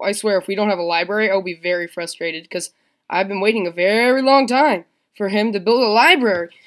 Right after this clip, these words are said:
and I've been saving up my money to build a library. But also, evidently, n-, I've, I'm gone so long, he's been able to get hoppers and, and cool stuff. So hopefully, we have a library somewhere. And oh,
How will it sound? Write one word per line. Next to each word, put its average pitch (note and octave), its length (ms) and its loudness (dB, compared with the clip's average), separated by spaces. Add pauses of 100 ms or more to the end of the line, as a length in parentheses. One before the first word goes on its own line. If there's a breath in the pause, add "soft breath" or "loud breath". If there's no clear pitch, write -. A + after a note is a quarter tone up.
(120)
and G3 120 0
I've A#3+ 120 2
been G#3+ 100 -2
saving A#3+ 340 2
up A#3+ 60 0
my A#3+ 160 2
money B3+ 380 2
to C#4 140 -4
build G3 260 -2
a G#3 60 -2
library. B3 600 2 (1300)
But G#3 120 2
also, C4 420 6
evidently, B3 600 0
n-, G#3 100 -6
I've, G#3 240 0
I'm F#3+ 260 -4
gone G#3 260 4
so A3 140 0
long, G#3+ 300 2
he's B3 200 -4
been F#3+ 240 -4
able G#3 200 -2
to G3 40 -6
get F#3 140 -4
hoppers A#3 540 -2
and, E3+ 160 -16 (560)
and - 80 -16
cool C4+ 180 -4
stuff. A3 320 2
So F#3 200 -8
hopefully, A3 500 -2
we A#3+ 140 -4
have A#3 100 -2
a G#3+ 40 -4
library A#3 800 -2
somewhere. A3+ 480 -4
And F#3+ 160 -6
oh, E3+ 220 -8